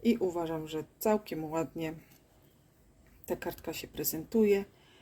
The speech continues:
I też moje zdanie jest takie, że, e, jak dla mężczyzny, to kwiatki uważam też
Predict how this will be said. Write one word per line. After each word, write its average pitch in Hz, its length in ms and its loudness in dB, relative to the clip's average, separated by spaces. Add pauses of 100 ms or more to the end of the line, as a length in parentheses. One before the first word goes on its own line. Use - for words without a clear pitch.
(400)
I 240 80 2
też 190 300 -2
moje 170 300 0
zdanie 160 360 -6
jest - 300 -8
takie, 165 420 -4
że, 147 320 0 (1040)
e, 160 420 -6 (340)
jak 175 200 -4
dla 175 140 4
mężczyzny, 170 880 0
to - 460 -4 (1800)
kwiatki 165 460 -4
uważam 151 440 -2
też 175 360 -2